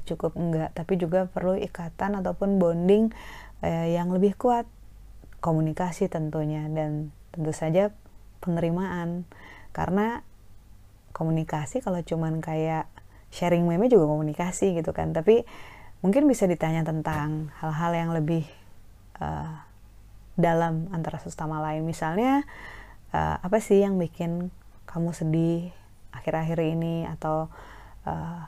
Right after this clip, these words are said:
sharing masalah kamu apa yang membuat seseorang, pasangan kamu, gebetan kamu ngerasa dipercaya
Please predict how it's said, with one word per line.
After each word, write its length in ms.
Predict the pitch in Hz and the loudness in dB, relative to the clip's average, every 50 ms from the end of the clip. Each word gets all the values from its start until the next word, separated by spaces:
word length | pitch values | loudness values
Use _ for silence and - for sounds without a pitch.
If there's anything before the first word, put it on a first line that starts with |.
| - - | -16 -16
sharing 640 | - - 160 160 165 180 185 180 175 165 165 160 - - - - | -8 -4 -2 2 4 4 4 4 2 0 -2 -4 -8 -12 -10 -8
masalah 480 | 165 147 - - 156 156 156 143 - - - | -8 -6 -4 -4 -4 -4 -4 -6 -8 -8 -6
kamu 240 | 156 156 160 165 - 165 165 | -6 -4 -2 -4 -4 -6 -6
apa 380 | - - 170 165 165 165 165 | -4 -4 -2 -2 -2 -2 -2
yang 480 | 165 165 156 156 156 151 156 170 175 - - | -2 -4 -4 -4 -4 -6 -6 -8 -10 -14 -10
membuat 400 | - 175 170 165 160 160 156 - | -6 -2 -2 0 0 0 0 -2
seseorang, 480 | - - - - 160 156 156 165 196 214 | -4 -10 -8 -4 -2 -2 -2 -2 -2 -4
pasangan 400 | 202 180 - - 165 160 160 160 | -6 -6 -8 -6 -6 -4 -4 -4
kamu, 240 | 160 165 170 196 196 | -4 -4 -2 -2 -2
gebetan 400 | 185 165 165 160 170 160 160 160 | 0 -2 -2 -2 -4 -4 -4 -4
kamu 240 | 165 180 202 214 208 | -2 -2 -2 0 0
ngerasa 320 | 185 175 175 156 - 208 | 0 -2 -2 -2 -2 0
dipercaya 680 | 202 202 196 - - - - 208 190 185 190 185 - | 0 0 -2 -4 -8 -6 -4 0 4 6 6 6 6